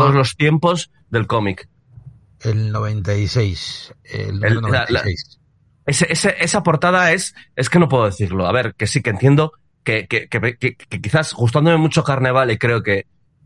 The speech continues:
Speaker 1: son intercambiables, que es algo que pasa con los cómics, o sea, con las grapas, eh, actuales, que las portadas muchas veces, quitando honrosas excepciones, son intercambiables.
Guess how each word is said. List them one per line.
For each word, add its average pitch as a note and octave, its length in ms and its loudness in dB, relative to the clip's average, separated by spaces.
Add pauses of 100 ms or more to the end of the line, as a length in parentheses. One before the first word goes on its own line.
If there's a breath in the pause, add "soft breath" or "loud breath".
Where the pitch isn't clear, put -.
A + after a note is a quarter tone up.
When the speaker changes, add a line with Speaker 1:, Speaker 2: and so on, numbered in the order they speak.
(200)
Speaker 1:
son C#3+ 240 4
intercambiables, A#2+ 680 0
que D3+ 100 2
es C#3+ 100 0
algo D#3+ 300 2
que A#2 160 2
pasa A#2 500 -2 (280 soft breath)
con B2 520 0
los F#2 760 -4
cómics, C3 540 0
o - 40 -6
sea, A#2 160 -2
con G2 180 2
las F#2 180 0
grapas, A2+ 580 0 (360)
eh, - 300 -8 (520)
actuales, B2+ 640 -2 (100)
que A2 100 -2
las F#2 180 -4
portadas A#2+ 480 0
muchas A#2 260 2
veces, A2 460 -2 (320 loud breath)
quitando A#2+ 600 0
honrosas A2+ 600 2
excepciones, A2 640 -2 (240 loud breath)
son A#2+ 240 2
intercambiables. A2 800 0